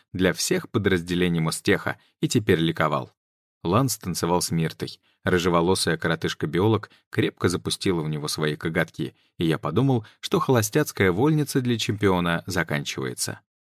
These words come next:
Русалка пришла с Артуром. Платье Руси выглядело так, словно мало ей на пару размеров, но им обоим было на это наплевать. Бывший паладин выглядел малость обалдевшим и не сводил со спутницы глаз, будто магия обольщения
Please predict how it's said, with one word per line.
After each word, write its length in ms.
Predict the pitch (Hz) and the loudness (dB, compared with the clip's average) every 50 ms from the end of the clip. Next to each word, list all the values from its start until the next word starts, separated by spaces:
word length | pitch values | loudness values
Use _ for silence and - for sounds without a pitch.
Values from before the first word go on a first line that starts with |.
| _ _ _ _ _ | _ _ _ _ _
Русалка 520 | 95 95 92 85 - - 82 170 165 - - | 0 2 2 2 2 0 0 0 0 -2 -2
пришла 360 | - 85 82 - - 92 87 | -2 0 -2 0 2 2 2
с 80 | - - | 2 0
Артуром. 520 | 80 80 - - 80 78 73 69 65 - _ _ _ _ _ _ _ - | -2 -2 -2 -4 -4 -4 -4 -4 -8 -12 _ _ _ _ _ _ _ 0
Платье 380 | 92 92 87 82 - - 90 85 | 2 2 2 2 2 2 2 4
Руси 260 | 90 101 98 - - | 4 2 0 0 -2
выглядело 600 | 82 82 92 82 92 90 87 80 85 85 82 78 | 0 0 0 2 2 2 2 2 2 0 0 -2
так, 360 | - - 143 139 - - - - _ _ _ _ | 0 0 -2 -2 -2 -4 -12 -16 _ _ _ _
словно 400 | - - 127 123 117 113 107 101 | -2 0 2 4 6 6 6 6
мало 320 | 98 98 95 92 110 127 | 6 4 4 4 4 4
ей 260 | 127 113 92 80 - - - | 4 4 2 0 -2 -4 -2
на 160 | 90 87 80 | -2 -2 2
пару 240 | 95 95 90 87 87 | 2 2 4 4 4
размеров, 640 | 90 92 87 82 90 90 87 82 78 - - - _ _ _ _ _ | 4 4 2 2 2 2 2 2 0 -4 -8 -14 _ _ _ _ _
но 120 | - - 107 | -4 -2 0
им 160 | 202 156 117 | 2 4 4
обоим 460 | 95 90 87 104 107 98 87 82 78 | 4 4 6 4 6 6 4 2 2
было 200 | 87 85 82 80 | 2 2 2 2
на 180 | 76 76 73 73 | 0 0 -2 -2
это 160 | 69 - 76 | -4 -4 -6
наплевать. 560 | 76 73 - 76 76 69 65 58 - - - _ _ _ _ _ _ | -6 -6 -4 -6 -4 -4 -6 -10 -10 -14 -16 _ _ _ _ _ _
Бывший 380 | 92 - 143 131 - - 110 | 2 4 4 4 4 2 2
паладин 420 | 104 107 95 92 90 110 123 113 92 | 2 4 4 4 4 4 2 2 2
выглядел 520 | 90 98 104 104 98 87 90 87 82 76 - - | 2 2 4 4 2 4 4 2 0 0 -4 -2
малость 380 | 87 87 87 85 82 - - | 0 2 2 2 0 0 0
обалдевшим 680 | 90 85 95 98 95 87 85 76 - - - 71 69 - - _ _ _ | 2 2 4 2 4 4 2 2 0 -2 -4 -4 -6 -8 -12 _ _ _
и 80 | - 151 | -2 0
не 120 | 160 147 | 2 2
сводил 360 | - - 123 131 143 160 156 | 2 2 0 0 2 0 0
со 120 | - - 87 82 | 0 0 0 -2
спутницы 460 | - - 98 82 92 90 - - 104 | -2 -4 -4 -2 -2 -2 0 0 2
глаз, 380 | 104 117 113 92 73 - - | 4 4 4 4 2 0 -4
будто 360 | 85 78 82 80 - _ 82 82 | -4 -6 -6 -8 -4 _ 0 2
магия 480 | 82 85 90 87 85 76 80 78 76 | 2 2 2 2 0 0 0 0 0
обольщения 760 | 73 71 76 73 - - - 139 147 143 123 95 82 76 | 0 0 -2 -2 -2 0 0 2 2 2 2 2 2 0